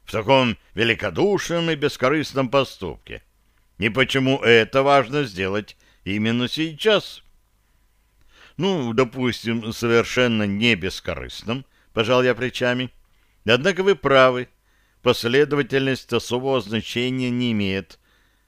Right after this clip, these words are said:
Потому почему бы и нет? Расскажу.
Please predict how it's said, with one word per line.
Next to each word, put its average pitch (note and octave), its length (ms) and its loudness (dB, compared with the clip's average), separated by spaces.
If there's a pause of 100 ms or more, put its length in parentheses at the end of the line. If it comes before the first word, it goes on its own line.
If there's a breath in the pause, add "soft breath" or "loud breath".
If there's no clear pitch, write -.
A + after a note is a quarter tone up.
(240)
Потому A2+ 420 0
почему G#2 500 -2
бы F#2+ 240 -4
и F#2 40 -6
нет? G2+ 580 -8 (220 loud breath)
Расскажу. D#3 640 0